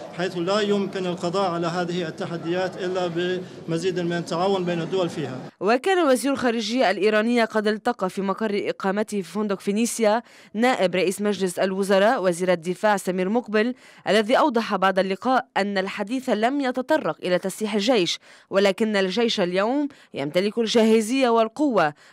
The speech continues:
Speaker 2: وهو متماسك تمامًا، وأن عملية التسلح تأتي في المرحلة التالية وتعالج في حينها موضوع الهبة الإيرانية.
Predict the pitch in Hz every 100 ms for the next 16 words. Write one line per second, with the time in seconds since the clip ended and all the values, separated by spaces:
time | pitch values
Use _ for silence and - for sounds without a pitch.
0 | - 196 240 214 190 196 196 254 240 208
1 | 196 175 160 - 202 240 254 247 240 -
2 | - 175 180 214 220 196 202 208 277 240
3 | 202 185 196 - 240 240 240 - - -
4 | - 196 180 190 185 - 226 208 185 -
5 | - 202 175 170 170 - - 175 180 196
6 | 208 233 208 185 175 190 180 247 233 220
7 | 208 202 - 196 196 202 240 190 180 214
8 | 208 196 - 233 202 - 185 170 170 160
9 | 156 147